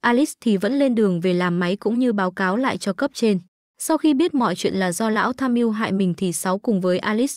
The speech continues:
đã gặp lão ta và dùng băng dính lấy đi mớ tóc còn lại trên đầu cho lão hói luôn. Vài ngày sau đó,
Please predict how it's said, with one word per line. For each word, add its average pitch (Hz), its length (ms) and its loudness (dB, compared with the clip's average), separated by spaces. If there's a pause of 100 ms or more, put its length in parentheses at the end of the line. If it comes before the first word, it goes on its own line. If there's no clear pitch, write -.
đã 202 180 -2
gặp 233 220 -2
lão 190 280 -2
ta 247 200 0
và 196 180 -2
dùng 180 220 0
băng 220 160 0
dính 202 220 0
lấy 196 140 2
đi 226 160 0
mớ 190 260 2
tóc 320 160 -2
còn 185 200 0
lại 175 160 -2
trên 208 200 -2
đầu 185 200 2
cho 196 160 -4
lão 190 200 0
hói 190 220 -2
luôn. 214 200 2 (520)
Vài 240 180 0
ngày 240 180 2
sau 233 220 -2
đó, 196 300 0